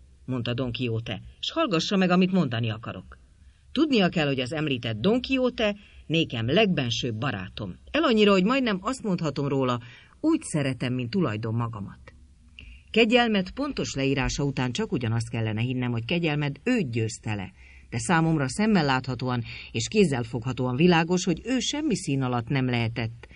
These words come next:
ha csak, lévén igen sok varázsló ellensége, különösen egy üldözői folytonosan,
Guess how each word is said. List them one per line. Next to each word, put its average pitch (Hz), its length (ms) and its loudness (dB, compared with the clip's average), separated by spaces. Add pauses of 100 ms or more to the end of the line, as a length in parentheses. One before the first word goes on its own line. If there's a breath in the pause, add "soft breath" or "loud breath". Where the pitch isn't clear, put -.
(220 soft breath)
ha 226 160 -2
csak, 240 320 -4 (260 loud breath)
lévén 135 380 2
igen 131 240 0
sok 117 240 -4
varázsló 143 500 2
ellensége, 143 680 0 (340 loud breath)
különösen 170 680 2
egy 202 300 0
üldözői 113 680 2
folytonosan, 143 920 0